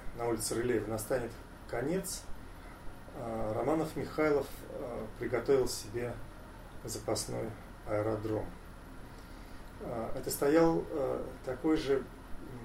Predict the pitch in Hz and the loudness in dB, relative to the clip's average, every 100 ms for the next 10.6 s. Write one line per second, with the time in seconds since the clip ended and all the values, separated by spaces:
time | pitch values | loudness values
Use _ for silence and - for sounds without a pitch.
0 | 113 - - - - - 120 107 120 110 | -10 -8 -8 -8 -12 -8 -6 -2 0 0
1 | 110 - 117 127 113 110 - 113 120 120 | -4 -8 -2 2 2 0 -2 0 2 2
2 | 113 - - - - - - - 110 120 | -2 -6 -12 -12 -12 -12 -14 -12 -2 2
3 | 127 - 131 131 - - 135 139 - 123 | 2 2 2 2 2 0 2 4 2 0
4 | 120 113 107 113 123 135 - - - - | 0 0 0 0 0 0 -4 -6 -6 -12
5 | - - - - 127 120 113 107 - - | -14 -12 -6 0 4 4 4 0 -2 -10
6 | - - - - - - - - - - | -12 -14 -8 -6 -6 -8 -12 -14 -8 -4
7 | - 143 143 143 139 165 156 - - 131 | 4 6 8 8 8 8 6 4 2 2
8 | 127 123 - 139 143 135 127 113 110 110 | 2 2 4 2 2 2 2 2 -2 -4
9 | - 107 - 127 127 127 120 120 - 131 | -10 -12 -4 0 2 2 0 -4 -2 -2
10 | 123 - 123 120 117 | 0 2 2 2 -2